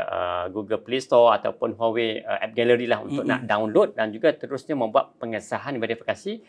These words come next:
Speaker 1: dan melaksanakan, uh, transaksi yang saya sebutkan tadi.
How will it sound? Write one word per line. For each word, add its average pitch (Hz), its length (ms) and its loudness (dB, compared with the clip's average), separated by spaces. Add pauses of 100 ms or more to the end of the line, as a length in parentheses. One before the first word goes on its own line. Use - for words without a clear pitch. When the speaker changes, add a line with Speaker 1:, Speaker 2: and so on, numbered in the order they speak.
(180)
Speaker 1:
dan 127 220 2
melaksanakan, 120 880 0 (320)
uh, 104 80 2
transaksi 107 640 -6
yang 98 80 -6
saya 104 160 -12
sebutkan 101 180 -6
tadi. 92 220 -8